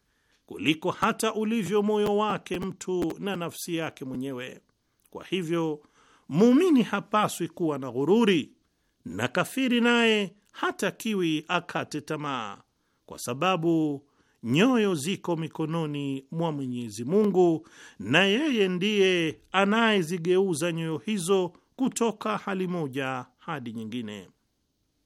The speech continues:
Mwenyezi Mungu Subhanahu wa Ta'ala ni mjuzi wa kila fikra na wazo linalompitikia mtu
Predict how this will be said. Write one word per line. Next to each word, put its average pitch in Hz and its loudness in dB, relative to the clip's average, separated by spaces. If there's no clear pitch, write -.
Mwenyezi 220 4
Mungu 330 2
Subhanahu 240 2
wa 190 2
Ta'ala 180 -2
ni 196 4
mjuzi 220 0
wa 185 2
kila 190 -4
fikra 180 -6
na 165 -4
wazo 165 -2
linalompitikia 180 -2
mtu 165 -2